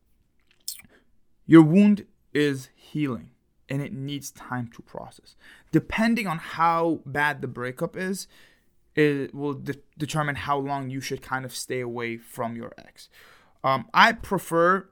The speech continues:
or I suggest that you stay away from your ex for a-, about at least three to four weeks, minimum.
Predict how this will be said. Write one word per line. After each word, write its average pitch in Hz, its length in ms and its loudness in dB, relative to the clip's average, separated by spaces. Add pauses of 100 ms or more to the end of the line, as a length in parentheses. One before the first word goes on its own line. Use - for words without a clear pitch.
(160)
or 147 100 -2
I 147 80 2
suggest 147 580 2
that 131 300 -8
you 160 460 0
stay - 360 2
away 143 260 2
from 147 160 -10
your 127 100 -6
ex 127 180 -6
for 147 160 -4
a-, 104 140 -4 (180)
about 185 380 0
at 160 140 -2
least 170 340 -4
three 151 220 -2
to 139 60 -8
four 120 280 -12
weeks, - 400 -16 (400)
minimum. 131 460 0